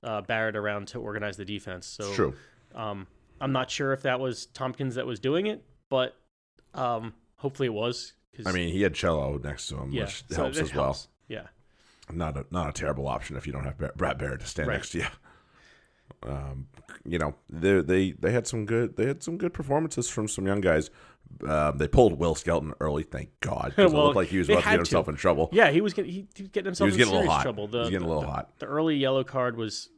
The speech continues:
Speaker 1: just silliness on his part.
Speaker 2: Absolutely.
Speaker 1: Um, yeah, he, he timed it poorly, and if he was a younger player, or sh-, I should say less experienced player,
Speaker 2: Mm.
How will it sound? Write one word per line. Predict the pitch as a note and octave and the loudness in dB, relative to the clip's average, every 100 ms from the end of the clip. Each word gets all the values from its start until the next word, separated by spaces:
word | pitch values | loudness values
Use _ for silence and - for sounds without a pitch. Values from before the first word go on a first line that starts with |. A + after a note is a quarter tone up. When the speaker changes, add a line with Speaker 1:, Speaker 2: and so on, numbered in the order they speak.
| _ - | _ -8
Speaker 1:
just | E3 - _ - | -6 -6 _ -12
silliness | - C#3 B2+ A2 - | -4 -2 -2 -4 -6
on | A2+ | -8
his | F#2 G#2+ | -8 -10
part. | - G#2+ G#2 - | -8 -8 -6 -8
Speaker 2:
Absolutely. | - C#2+ - A#1+ C#2 - - | -8 -8 -8 -8 -10 -12 -10
Speaker 1:
Um, | A#2 A2+ A#2+ - - - _ _ - - | -8 -6 -10 -18 -20 -20 _ _ -20 -18
yeah, | F3 D#3+ C#3+ | -2 2 2
he, | - D3+ - _ _ | 2 -8 -16 _ _
he | C#3+ E3 | -14 -12
timed | - - C#3+ C#3 | -10 -6 -4 -2
it | C#3 - | -4 -8
poorly, | - C3 B2+ C3+ B2 - _ _ _ _ _ _ _ | -10 -4 0 0 -2 -6 _ _ _ _ _ _ _
and | C#3 B2 A#2 - _ _ | -6 -4 -6 -10 _ _
if | - C#3 | -10 -10
he | - D#3 | -4 -2
was | C#3 A2+ | 0 -2
a | C3 | -2
younger | A#2+ A2+ A2+ A2+ B2+ C3+ C3+ | -6 -6 -4 -2 -2 -2 -4
player, | - C#3 C#3+ D#3 D#3 _ _ _ - | -4 -2 -2 -4 -8 _ _ _ -10
or | A#2+ | -8
sh-, | A2 | -8
I | C3 | -10
should | - | -10
say | A#2 G#2+ | -8 -8
less | G#2+ G#2+ - | -8 -10 -12
experienced | - G#2 G#2+ B2 - | -14 -8 -6 -6 -6
player, | C3 B2+ B2+ - | -4 -2 -2 -4
Speaker 2:
Mm. | E2+ C#2 | -8 -8